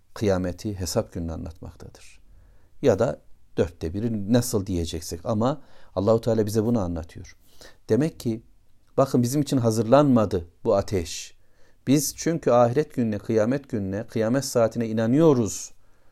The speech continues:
dedik ve bunun mutluluğu, bunun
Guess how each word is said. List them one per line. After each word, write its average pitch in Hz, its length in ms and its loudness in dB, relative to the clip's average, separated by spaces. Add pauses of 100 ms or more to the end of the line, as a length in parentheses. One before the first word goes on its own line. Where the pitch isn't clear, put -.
(1400)
dedik 131 500 4 (200)
ve 104 240 -2
bunun 127 220 6
mutluluğu, 104 600 0
bunun 113 360 2